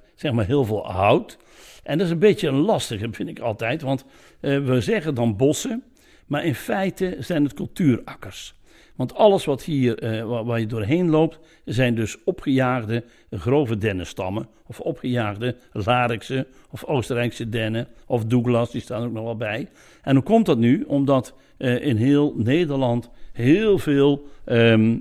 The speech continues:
zeg maar, mensen bezig zijn geweest met hout. En dat kwam uiteindelijk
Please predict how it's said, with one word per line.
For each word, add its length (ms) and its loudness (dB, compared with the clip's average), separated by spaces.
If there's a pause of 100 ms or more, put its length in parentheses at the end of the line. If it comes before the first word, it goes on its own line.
zeg 260 -6
maar, 120 -4
mensen 320 0
bezig 200 2
zijn 160 -6
geweest 360 -2 (240)
met 140 -2
hout. 480 -2 (420)
En 140 -4
dat 100 -2
kwam 420 4
uiteindelijk 760 -2